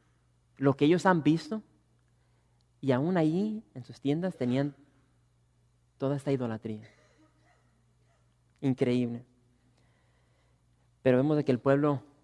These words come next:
responde, "A Jehová nuestro Dios serviremos y a su voz obedeceremos". Y vemos de que Josué hace un pacto con ellos. Y cuando empecemos el libro de Jueces, vamos a empezar a ver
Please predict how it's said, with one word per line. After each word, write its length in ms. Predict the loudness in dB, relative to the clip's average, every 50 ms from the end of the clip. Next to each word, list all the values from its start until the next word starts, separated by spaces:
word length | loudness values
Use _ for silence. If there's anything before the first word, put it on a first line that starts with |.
| _ _ _ _ _ _ _ _ _ _ _ _ _ _ _ -8
responde, 580 | -6 -6 -6 -4 -2 -2 -2 -2 -2 -4 -8 -10 _ _
"A 120 | -8 -8 -6
Jehová 320 | -2 -2 0 2 2 2
nuestro 240 | 2 0 -2 -2 -2
Dios 180 | -2 -2 -2 -2
serviremos 640 | -4 -4 -2 0 0 0 0 -2 -6 -8 -12 _ _ _ _ _ _ _ _ -10
y 140 | -8 -6 -6
a 60 | -6
su 180 | -8 -12 -12 -6
voz 400 | -4 -2 -2 -2 -4 -6 -16 _ _ _ _ _ -20 _ _ _ _ _ _ _ _ _ _ _ _
obedeceremos". 800 | -4 0 0 2 0 0 -2 0 0 0 0 -2 -4 -6 -10 -16 _ _ _ _ _ _ _ _ _ _ _ _ _ _ _ _ _ _ _ -10
Y 80 | -6 -4
vemos 200 | -2 -2 0 -2
de 80 | -4
que 100 | -4 -6
Josué 380 | -10 -10 -10 -14 -8 -4 -2 -2
hace 240 | -2 -2 -2 -2 -2
un 140 | -2 -2 2
pacto 360 | 4 4 4 4 0 -4 -4
con 160 | -4 -2 0
ellos. 380 | 2 2 2 0 -4 -8 -16 -20 _ _ _ _ _ _ _ _ _ _ _ _ _ _ _ _ _ _ _ _ _ _ _ _ _ _ _ _ _ _ _ _ _ _ _ _ _ _ _ _ _ _ _ _ _ _ _ _ _ _ _ _ _ _ _ _ _ _ _ _ _ _ _ _ _ _ _ _ _ _ _ _ _ _ _ _ -6
Y 100 | -4 -2
cuando 180 | 0 0 -2
empecemos 480 | -2 -4 -6 -6 -6 -6 -6 -6 -6 -6
el 80 | -4 -4
libro 180 | -2 -2 -2
de 80 | -4 -4
Jueces, 420 | -4 -6 -8 -8 -8 -12 -16 -8
vamos 260 | -6 -6 -6 -6 -8
a 40 | -10
empezar 280 | -10 -10 -8 -6 -4 -4
a 60 | -4
ver 200 | -4 -8 -10 -12